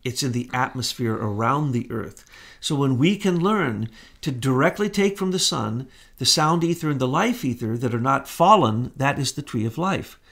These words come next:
That's the reason we can't reach them. That's the reason the Garden of Eden isn't here right now. It went behind the stars is the story, and it will descend later. That's the reason to get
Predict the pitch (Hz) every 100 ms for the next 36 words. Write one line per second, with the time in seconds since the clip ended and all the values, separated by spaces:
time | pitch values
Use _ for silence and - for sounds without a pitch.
0 | - 131 131 - 135 127 127 117 - 117
1 | 113 180 - 113 92 107 - 120 113 113
2 | 110 110 113 107 104 139 131 104 98 107
3 | 127 165 113 - 101 95 135 - - -
4 | - - - - - - - 160 160 -
5 | _ - 135 139 135 - - 123 131 120
6 | 113 - 120 113 107 101 - - - 98
7 | 92 123 135 110 110 110 - 117 107 123
8 | 117 139 - - - 160 - 165 160 156
9 | 151 139 143 123 226 233